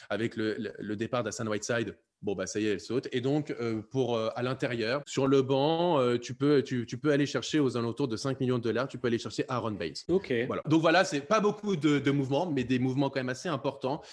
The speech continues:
Speaker 1: Et je trouve que t'as un véritable step-up. Euh, si t'as Jrue dans ton cinq,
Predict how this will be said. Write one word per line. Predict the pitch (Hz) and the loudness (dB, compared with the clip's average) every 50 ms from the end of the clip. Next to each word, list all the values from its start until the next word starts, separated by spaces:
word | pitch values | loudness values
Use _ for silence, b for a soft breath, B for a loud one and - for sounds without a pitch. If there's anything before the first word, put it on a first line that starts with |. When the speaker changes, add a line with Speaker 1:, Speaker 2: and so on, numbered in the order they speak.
| B B B B B | B B B B B
Speaker 1:
Et | 139 139 143 147 | 2 2 2 2
je | 131 110 139 | 0 -2 -2
trouve | 135 - - 196 185 | -2 0 0 -2 0
que | - - | 0 -4
t'as | 127 - 135 | -4 -2 -2
un | 127 | 0
véritable | 123 143 139 127 - 165 147 123 113 | 0 0 0 0 0 -2 -2 -4 -4
step-up. | - - 175 156 - 131 123 120 - - B B B B B B B - 135 | -6 -2 -4 -2 -2 -2 -4 -4 -6 -14 B B B B B B B -6 -4
Euh, | 123 110 | -2 -2
si | - - 117 | -4 -4 -6
t'as | - 123 113 120 | -4 -4 -4 -4
Jrue | 113 - 120 156 180 | -4 -4 -2 0 0
dans | 165 151 143 | 0 0 0
ton | 147 143 135 | -2 -4 -4
cinq, | - - 147 139 131 127 | -2 -2 -2 -2 -2 -4